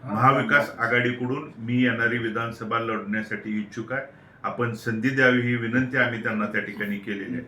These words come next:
आणि ते या सगळ्या गोष्टीचा सारासार त्या ठिकाणी विचार करतील. आज विधानसभेच्या निवडणुकीच्या निमित्तानं लोकशाही पद्धतीनं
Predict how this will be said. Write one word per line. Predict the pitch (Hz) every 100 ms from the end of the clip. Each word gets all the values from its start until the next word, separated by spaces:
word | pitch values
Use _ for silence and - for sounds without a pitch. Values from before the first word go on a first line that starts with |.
| - - - 110
आणि | 110
ते | 110 131 139 147 - - 113
या | 120 127
सगळ्या | - 131 127 156
गोष्टीचा | 170 139 123 123 127
सारासार | 123 117 110 110 120 110
त्या | - 107
ठिकाणी | - 110 110
विचार | 107 101 107
करतील. | - 101 - 92 - - - - - -
आज | 107 127 135 - -
विधानसभेच्या | 107 107 123 123 131 123 123 123
निवडणुकीच्या | 113 113 113 117 107 110 113
निमित्तानं | 107 104 101 110 123 135
लोकशाही | 117 123 - 123 120
पद्धतीनं | 120 110 107 113 117 127